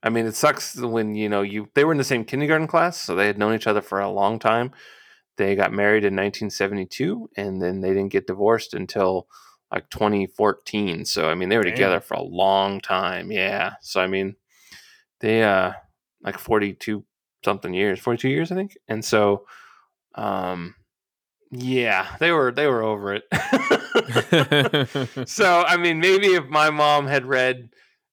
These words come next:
Speaker 1: How to Get Away with Murder books, or, you know, there were true crime podcasts back then, then maybe she could have done something like this. But,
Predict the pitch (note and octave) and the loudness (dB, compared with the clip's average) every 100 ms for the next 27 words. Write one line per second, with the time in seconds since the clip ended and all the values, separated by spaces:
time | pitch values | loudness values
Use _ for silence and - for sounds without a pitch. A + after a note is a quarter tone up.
0 | _ - - C3 C3 C3 C3 C3 B2+ B2+ | _ -12 -4 0 2 2 2 2 4 2
1 | B2 A#2 B2 B2+ B2+ B2 C3 B2+ - - | 0 0 2 2 2 2 0 0 -6 -6
2 | B2+ A2+ G#2 G2+ G2+ G2+ G#2 B2 G#2 G2 | -2 2 2 4 2 0 -2 -8 -6 -4
3 | G2 A2+ G#2+ G#2+ A2 G#2 G#2 - C#3+ C3 | -4 -2 0 0 0 0 -2 -2 -4 0
4 | A#2+ B2 A2+ A#2 A#2 - A#2 A#2 - - | 0 0 2 2 2 2 2 2 -4 -16
5 | - B2 A#2+ - B2 A#2 A#2 A2 G#2 G#2+ | -4 0 0 2 2 4 2 0 0 0
6 | G#2 G#2+ G#2 - G#2 - G#2+ G#2+ G#2+ G#2+ | 0 -2 -6 -4 -6 0 0 0 0 -2
7 | A2+ A2+ A2+ A#2 A2+ - A#2 - - - | 0 -4 -2 -2 -2 -2 -4 -2 -4 -4